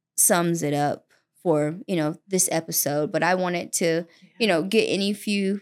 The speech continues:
Speaker 1: you know, little things that you may have to add, you know, before
Speaker 2: Yeah.
Speaker 1: we close.
Speaker 2: Yeah, I love how you straighten the crown
Speaker 1: <laughs>
Speaker 2: of other women through the pageantry and the advocacy, because it is that.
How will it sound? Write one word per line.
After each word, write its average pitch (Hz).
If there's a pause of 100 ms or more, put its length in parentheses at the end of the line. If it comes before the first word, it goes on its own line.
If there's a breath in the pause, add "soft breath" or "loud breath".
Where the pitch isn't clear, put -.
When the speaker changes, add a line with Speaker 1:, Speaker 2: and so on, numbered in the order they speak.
(120)
Speaker 1:
you 233
know, 196
little 185
things 180
that 170
you 180
may 160
have 165
to -
add, 151 (200)
you 226
know, 147
before -
Speaker 2:
Yeah. 156
Speaker 1:
we 143
close. 165 (420)
Speaker 2:
Yeah, 262
I 240
love 202 (120)
how 175
you 175
straighten -
the 180
crown 180 (240)
Speaker 1:
<laughs> 208 (180)
Speaker 2:
of 190
other 185
women 180 (440)
through 185
the 180
pageantry 180
and 185
the 180
advocacy, 175 (680)
because 196
it 202
is 196
that. -